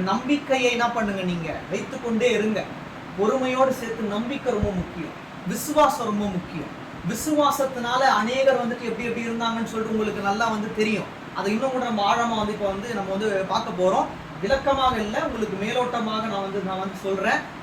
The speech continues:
எபிரேயர் பதினோராம் அதிகாரத்துல ஒன்று முதல் நாற்பது இருக்கு. ஆனா அதுல சில வசனங்கள் மட்டும் நம்ம இப்ப வந்து படிக்க போறோம், தியானிக்க போறோம். எபிரேயர்ல அது பதினோராம் அதிகாரம் ஒன்றுல இருந்து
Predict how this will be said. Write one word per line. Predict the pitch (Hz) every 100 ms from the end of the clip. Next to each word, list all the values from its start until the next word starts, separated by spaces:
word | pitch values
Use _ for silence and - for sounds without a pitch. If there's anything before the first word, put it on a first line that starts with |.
| - 190
எபிரேயர் | 208 180 - - 285 262 240 202
பதினோராம் | 196 175 - - - - 254 226 196 185
அதிகாரத்துல | 180 185 180 - 233 - 165 - - - - - 220
ஒன்று | 302 311 269
முதல் | 247 254 208
நாற்பது | 240 247 233 226
இருக்கு. | 175 190 - - - - - 180
ஆனா | 240 302 294 -
அதுல | 214 214 - -
சில | 277 302 247
வசனங்கள் | 233 - - 269 247 240 208
மட்டும் | 208 240 214
நம்ம | 196 185
இப்ப | 185 180
வந்து | 185 285 -
படிக்க | 185 190 190 165
போறோம், | 180 277 320 285 175
தியானிக்க | 190 185 175 143 147
போறோம். | 165 269 196 196
எபிரேயர்ல | 175 - 269 277 226 208 240 240 - - - - - - - 180
அது | 196 - 190
பதினோராம் | 196 175 - - - - 269 277 262 220 202
அதிகாரம் | 180 208 254 220
ஒன்றுல | 254 285 254
இருந்து | 247 254